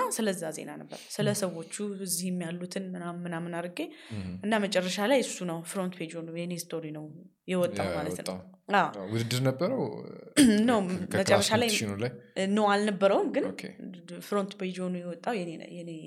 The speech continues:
Speaker 1: ስቶሪ ነበር።
Speaker 3: ያ፣
Speaker 1: ምክንያቱም
Speaker 3: ያ።
Speaker 1: የሂውማን ኢንትረስትም ቢዝነስም አንድ ላይ አድርገው ስለሰራን ማለት ነው።
Speaker 3: እም።
Speaker 2: እም።
Speaker 1: ሶ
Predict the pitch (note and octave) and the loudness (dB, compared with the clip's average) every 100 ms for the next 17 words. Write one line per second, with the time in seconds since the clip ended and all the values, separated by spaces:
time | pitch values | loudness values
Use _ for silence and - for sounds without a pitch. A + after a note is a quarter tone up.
0 | D#3+ - E3 D#3+ E3 G3 C4+ D#3 F3 - | -12 -10 -10 -10 -2 0 2 0 -4 -4
1 | F4+ D#3 F3+ - - - _ _ _ F#3+ | -6 -6 -12 -16 -20 -20 _ _ _ 2
2 | F#3+ F#3+ G3+ G#3 G3+ G3+ G#3 A3 - G4+ | 4 6 4 0 0 -2 0 0 0 -2
3 | A3 F#3 A3 G#3 G3+ F#3+ F3+ F#3+ F#3 F3 | -6 -2 0 2 0 0 0 2 2 0
4 | D#3+ D#3+ E3+ E3+ D#3+ D#3 - D#3 F3 F3+ | -2 -4 -8 -10 -10 -10 -12 -10 -10 -10
5 | - F3+ E3+ F#3 - - D#3+ C3+ - - | -10 -10 -10 -10 -14 -4 0 0 -2 -4